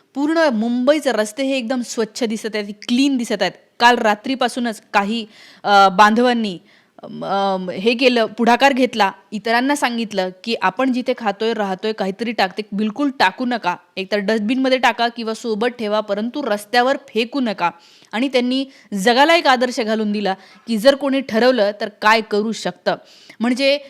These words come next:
काही मिनिटामध्ये त्यांनी जवळपास एक किलोमीटरचा रस्ता हे सगळेजण भिडले आणि सगळ्यांनी स्वच्छ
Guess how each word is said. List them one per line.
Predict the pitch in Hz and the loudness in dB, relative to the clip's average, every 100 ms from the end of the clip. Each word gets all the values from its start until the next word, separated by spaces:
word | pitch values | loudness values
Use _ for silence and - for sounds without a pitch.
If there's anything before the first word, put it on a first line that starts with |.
| - - | -8 -2
काही | 233 262 | -2 0
मिनिटामध्ये | 285 220 240 262 320 320 285 | -2 -2 -2 0 0 -2 -4
त्यांनी | 285 285 | -4 -2
जवळपास | 285 277 285 - - | -2 -2 -2 -6 -2
एक | 277 330 302 | -2 -2 -2
किलोमीटरचा | 294 285 277 277 | -2 0 -2 0
रस्ता | 254 226 233 | 0 -2 -2
हे | 226 | -4
सगळेजण | 226 - 294 285 392 349 349 | -4 0 0 2 0 2 -2
भिडले | 285 277 254 | -2 -2 -2
आणि | 247 254 | -4 -4
सगळ्यांनी | 262 247 254 262 | -6 -4 -4 -4
स्वच्छ | 262 220 214 | -4 -6 -6